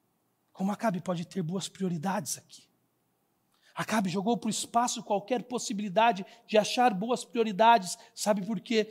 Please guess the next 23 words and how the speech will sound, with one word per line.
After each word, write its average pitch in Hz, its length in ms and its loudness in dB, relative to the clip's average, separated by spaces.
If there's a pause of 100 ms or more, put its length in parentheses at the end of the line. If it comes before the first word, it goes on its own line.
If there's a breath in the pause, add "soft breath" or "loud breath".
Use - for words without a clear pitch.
(160 loud breath)
Porque 202 200 -2
ele 208 140 2
convergiu 190 760 0 (160)
o 214 80 0
inconvergível. 165 920 0 (540 soft breath)
Ele 220 200 6
uniu 214 480 4 (560)
o - 80 -14
que 220 120 2
não 202 100 4
poderia 185 300 0
estar 185 280 0
junto. 180 560 -4 (1300)
Ele 208 220 2
juntou 185 720 0
o 180 60 -6
que 190 120 -6
por 190 200 -2
natureza 180 720 0 (200 soft breath)
deveria 165 380 -2
estar 143 260 -6
separado. 127 760 -10 (1300)
Baal 160 680 -2